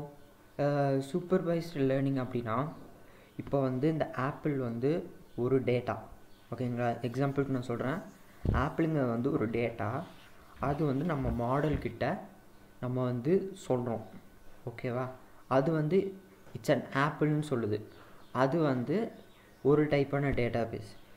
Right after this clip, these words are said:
இன்னொரு type என்னன்னா, எல்லாம் mix பண்ணி தந்திருக்கோம். ஓ, banana, Apple, Banana, apple, apple, apple அப்படி தந்திருக்கோம். இதை வந்து model என்ன பண்ணணும் அப்படின்னா, தனித்தனியா இதை பிரிக்கணும்.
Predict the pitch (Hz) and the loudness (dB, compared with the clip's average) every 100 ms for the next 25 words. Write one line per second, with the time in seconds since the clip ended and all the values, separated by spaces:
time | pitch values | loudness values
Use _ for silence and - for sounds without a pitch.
0 | - - 160 185 185 185 165 127 117 107 | -8 0 6 8 8 6 2 0 -2 -2
1 | 120 151 - - - 120 123 139 151 123 | -4 -6 -10 -20 -12 -2 2 4 4 2
2 | - 147 131 117 107 107 - - - - | 0 -2 -2 -4 -6 -8 -10 -14 -20 -20
3 | - - - - - - - 127 127 123 | -20 -20 -20 -20 -20 -20 -4 0 2 2
4 | 131 135 135 135 - - 131 120 - 127 | 2 4 2 0 -4 -10 -4 -4 -2 -4
5 | 123 - - - - - - - 120 120 | -4 -12 -20 -20 -20 -20 -20 -6 -2 -2
6 | 123 127 139 123 123 127 120 117 123 117 | -2 -2 -2 0 0 0 0 0 -2 -4
7 | 120 - 113 120 120 117 107 104 - - | -2 -4 -2 -2 -2 -2 -6 -8 -12 -20
8 | - - - 156 165 170 156 135 156 160 | -20 -10 2 4 4 2 2 2 0 0
9 | 135 131 143 127 123 135 143 - 107 113 | 0 0 -2 -4 -2 -2 -2 -4 -6 -4
10 | 107 101 135 151 - - - - - 160 | -4 -2 -2 -2 -10 -20 -20 -20 0 2
11 | 175 175 156 160 147 147 123 120 117 | 4 2 2 4 2 2 0 0 -4